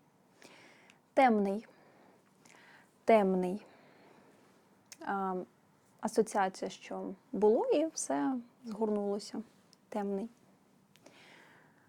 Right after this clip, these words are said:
Світло було, і якби сховалося. Темний. Темний.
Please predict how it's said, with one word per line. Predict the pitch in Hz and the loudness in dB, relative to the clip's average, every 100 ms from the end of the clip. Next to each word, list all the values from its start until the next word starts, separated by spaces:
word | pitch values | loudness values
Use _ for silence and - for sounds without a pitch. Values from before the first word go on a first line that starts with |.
| _ | _
Світло | - 208 196 185 | -2 2 2 0
було, | 185 220 330 403 370 - _ _ - - - _ - | -2 0 -2 -2 -6 -10 _ _ -20 -20 -20 _ -6
і | 339 311 202 - _ _ _ _ _ - | -4 -2 -4 -8 _ _ _ _ _ -8
якби | 214 185 185 185 202 - - | -6 -4 -4 -6 -8 -16 -20
сховалося. | - - 190 - 202 - - - - - - _ _ _ - _ _ _ | -16 -6 -6 -6 -10 -12 -16 -16 -18 -20 -20 _ _ _ -20 _ _ _
Темний. | - 185 180 175 180 - _ _ _ _ _ _ _ _ _ _ _ _ _ _ - - - - - - _ _ | -6 -4 -4 -8 -12 -20 _ _ _ _ _ _ _ _ _ _ _ _ _ _ -20 -20 -20 -20 -20 -20 _ _
Темний. | - 190 180 185 190 | -6 -4 -4 -6 -10